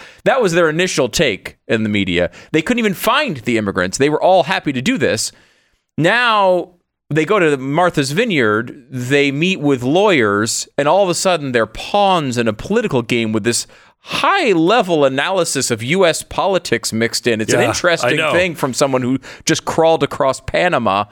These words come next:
Speaker 1: to get here.
Speaker 2: It is, uh, it is fascinating. Okay, so we look at the poll numbers, uh, of Joe Biden, uh, thirty-nine percent approval rating.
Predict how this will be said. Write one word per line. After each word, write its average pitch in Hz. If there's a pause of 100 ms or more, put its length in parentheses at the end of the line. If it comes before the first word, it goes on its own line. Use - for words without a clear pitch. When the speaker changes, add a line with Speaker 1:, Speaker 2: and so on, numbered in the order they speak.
(220)
Speaker 1:
to 139
get 127
here. 98 (220)
Speaker 2:
It 107
is, 131
uh, 110
it 135
is 156
fascinating. 92
Okay, 127
so 156 (340)
we 185
look 208
at 233
the 190
poll 160
numbers, 95 (240)
uh, 98 (340)
of 107
Joe 131
Biden, 101 (100)
uh, 107
thirty-nine 160
percent 110
approval 101
rating. 62